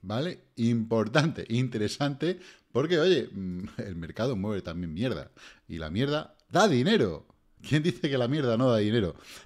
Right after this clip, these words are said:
Por eso, ese fomo, la mierda da dinero. <laughs> Em, perpetuos, eh, de, de, de Token Index,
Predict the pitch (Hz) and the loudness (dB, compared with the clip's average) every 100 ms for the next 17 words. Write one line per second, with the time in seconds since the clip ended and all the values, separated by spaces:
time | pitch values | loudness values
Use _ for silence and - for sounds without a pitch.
0 | - - 123 135 170 180 165 143 113 - | -20 4 10 12 12 12 12 12 8 2
1 | - _ _ _ _ - - - - 143 | -20 _ _ _ _ -20 -20 -14 0 2
2 | - 127 95 - - - - - 180 185 | 8 6 6 -4 -12 -18 -18 2 8 10
3 | 143 107 - 101 107 120 156 127 123 131 | 8 4 2 0 2 4 4 6 6 6
4 | 110 120 82 - - - - 170 - 196 | 6 2 0 -8 -14 -10 2 2 8 6
5 | - - - - - 120 117 110 104 92 | 6 -14 -20 -16 0 4 6 4 2 -4
6 | 95 - _ _ - - - 127 175 170 | -6 -10 _ _ -20 -16 -2 2 4 6
7 | 127 104 - - 107 104 101 95 87 87 | 6 4 0 -6 -4 0 -2 -2 -4 -4
8 | 90 85 87 - - 92 87 92 82 98 | -6 -6 -8 -8 -10 -8 -6 -6 -4 0
9 | 123 117 120 120 120 | 0 2 2 2 0